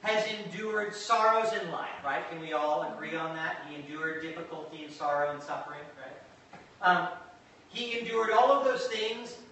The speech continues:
for the joy that was set before him, is what it says in Scripture. For the Makarios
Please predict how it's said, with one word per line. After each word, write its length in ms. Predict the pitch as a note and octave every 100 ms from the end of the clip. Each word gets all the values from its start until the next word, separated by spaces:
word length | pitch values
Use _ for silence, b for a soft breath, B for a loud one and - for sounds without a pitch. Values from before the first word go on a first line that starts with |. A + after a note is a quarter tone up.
| - A3+
for 240 | A3+ A#3
the 180 | A3 - - - -
joy 600 | - A3 A3+ B3 A#3 - - - -
that 260 | G3+ G#3+ A3
was 160 | A3 -
set 400 | - A3+ A3 G3
before 440 | F#3 G#3+ G3 -
him, 120 | C3 -
is 160 | - -
what 140 | -
it 120 | -
says 220 | - - -
in 80 | -
Scripture. 320 | - - B2+ A3
For 180 | A#3 A3
the 300 | G3+ F#3 - - - - - - - E3+
Makarios 1200 | G3+ - - B3 B3 G3 E3 E3 E3 - -